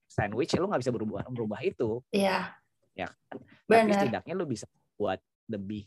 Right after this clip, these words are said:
Speaker 1: nyaman kondisi itu.
Speaker 2: Benar, benar, benar. Dan itu kan juga jadi lebih enak ya. Tapi ya gue nggak bisa memungkiri bahwa sulit, Ndra. Ini kayak bicara masalah apa ya?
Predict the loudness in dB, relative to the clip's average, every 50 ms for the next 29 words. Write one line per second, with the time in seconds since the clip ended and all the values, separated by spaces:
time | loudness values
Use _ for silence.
0 | -12 -10 -8 -4 -4 -4 -2 -2 -2 -2 -2 -2 -4 -6 -6 -6 -6 -6 -6 -6
1 | -8 -8 -8 -8 -12 -14 _ _ -16 -16 -16 -18 _ _ _ _ _ _ 2 4
2 | 4 4 2 2 0 0 0 2 2 2 2 2 0 0 -2 -2 -2 -2 -4 -6
3 | -10 -18 -20 -20 -20 _ _ _ 10 10 10 12 10 8 8 8 8 8 10 12
4 | 12 12 12 12 10 10 10 8 8 8 8 8 6 6 6 6 4 4 4 6
5 | 4 4 4 0 -4 -2 2 2 4 6 6 4 6 4 4 4 4 4 4 4
6 | 2 2 2 2 2 2 2 2 2 4 6 6 6 6 6 4 4 2 0 -6
7 | -12 _ -10 -10 -8 -2 2 4 6 6 4 4 4 6 6 6 6 4 0 0
8 | 2 2 2 4 4 4 4 4 2 0 -4 -4 -2 -2 0 0 0 0 -2 -2
9 | -2 0 2 4 4 4 2 2 0 -2 -2 0 0 0 -2 -4